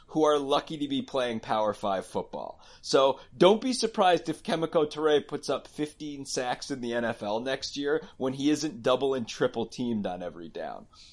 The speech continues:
Look, was Rutgers legitimately better last year than they were in twenty sixteen on defense?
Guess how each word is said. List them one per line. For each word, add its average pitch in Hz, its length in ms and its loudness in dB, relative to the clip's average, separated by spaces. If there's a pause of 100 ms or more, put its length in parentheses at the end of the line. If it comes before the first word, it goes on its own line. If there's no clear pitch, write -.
(480)
Look, 151 340 4 (220)
was 143 240 2
Rutgers 202 420 0
legitimately 131 680 -2
better 110 280 -2
last 104 380 -6
year 104 220 -4
than 107 200 -6
they 101 120 -4
were 101 200 -2
in 98 100 -4
twenty 101 280 -10
sixteen 101 540 -8
on 92 140 -10
defense? 95 520 -12